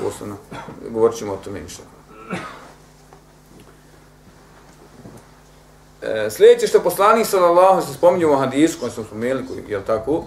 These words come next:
broj sa mnom šestero, jeste, kaže, kuga ili pomor koji će vas zadesiti, koji će vas zadesiti.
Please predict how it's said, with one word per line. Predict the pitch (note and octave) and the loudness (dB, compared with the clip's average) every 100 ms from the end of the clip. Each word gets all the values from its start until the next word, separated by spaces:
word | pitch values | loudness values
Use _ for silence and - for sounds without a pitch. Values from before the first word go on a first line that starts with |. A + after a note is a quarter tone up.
| - | -6
broj | A#2+ - | -2 0
sa | C3 | -2
mnom | B2 G#2+ | -6 -4
šestero, | B2 A2+ C3+ D#3+ - - - - - - - - - | -4 2 4 4 0 -16 -20 -20 -20 -20 -20 -20 0
jeste, | D3+ F3+ F3 - | 4 4 4 2
kaže, | D#3 D3+ D3 D#3 D3 - - - - | 2 2 0 0 -2 -6 -20 -20 -6
kuga | - F3 D3+ - - - | 2 4 4 2 -8 -10
ili | C3+ B2+ | -8 -8
pomor | - C3 C#3+ C#3 C3 - | 0 4 4 4 0 -6
koji | - B2+ | -2 -2
će | B2+ A#2+ | 0 -2
vas | A2+ B2+ - - - - - - - - - - | -2 -4 -8 -20 -20 -20 -20 -20 -14 -14 -14 -18
zadesiti, | A2+ A2+ C3 C3 B2 G#2+ - - _ _ - | -4 2 4 2 -2 -12 -16 -20 _ _ -6
koji | A#2 A#2+ | -4 -2
će | C3+ | -2
vas | C3+ | 2
zadesiti. | B2 G#2+ G2+ - - | 2 0 -4 -12 -20